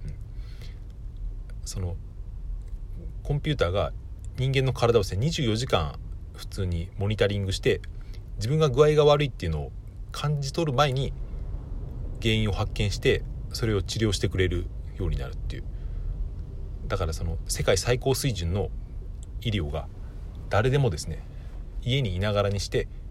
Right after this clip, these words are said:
病院に行くことなく受けられる未来が来るっていう。まあ、ただその代わりですね、人は常に何かしらの不-、不調とですね、抱え込むことになるっていうのも書いてあったんですけど、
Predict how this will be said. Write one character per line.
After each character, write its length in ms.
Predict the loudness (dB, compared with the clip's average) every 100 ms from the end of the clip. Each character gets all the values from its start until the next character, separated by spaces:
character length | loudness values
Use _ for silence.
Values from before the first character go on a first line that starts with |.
| 0
病 160 | 2
院 60 | 4
に 140 | 2
行 100 | 0
く 20 |
こ 80 | -2
と 100 | 0
な 100 | 0
く 220 | 0 -2 -2 -8 -6 -6 -6 -10 -10 -10 -10
受 120 | -2
け 60 | 2
ら 80 | 4
れ 100 | 2
る 80 | 2
未 140 | 0
来 160 | 0 -2
が 140 | -8 -8
来 100 | -8
る 60 | -8
っ 40 |
て 180 | -8 -10
い 40 |
う。 20 | -10 -10 -10 -10 -10 -10 -10 -10 -8 -8 -8 -8 -8 -8 -8 -4
ま 60 | -4
あ、 20 |
た 120 | -2
だ 80 | 0
そ 120 | 2
の 80 | 2
代 120 | 6
わ 60 | 6
り 60 |
で 60 | 4
す 80 | -2
ね、 60 |
人 200 | -6 2
は 220 | 6 8 6 -6 -10 -6
常 220 | -2 0
に 80 | 0
何 180 | 0 0
か 80 | 0
し 120 | 0
ら 80 | 0
の 200 | 0 -2 -8 -12 -10 -10 -8 -6 -4 -6 -8 -8 -8
不-、 200 | -6 -6 -6 -6 -8
不 120 | -8
調 200 | -2 0
と 120 | 0 -2
で 80 |
す 80 | -4
ね、 140 | -6 -8 -10 -10 -10 -10 -10 -8 -8 -8
抱 260 | 0 4
え 40 | 4
込 120 | 2
む 80 | 0
こ 100 | -2
と 80 | -2
に 80 |
な 80 | 2
る 80 | 2
っ 20 |
て 140 | 2 -2
い 20 |
う 20 |
の 60 | -2
も 60 |
書 80 | -2
い 40 |
て 60 | -4
あ 40 |
っ 20 | -4
た 80 |
ん 40 | -6
で 20 |
す 60 | -6
け 60 |
ど、 120 | -6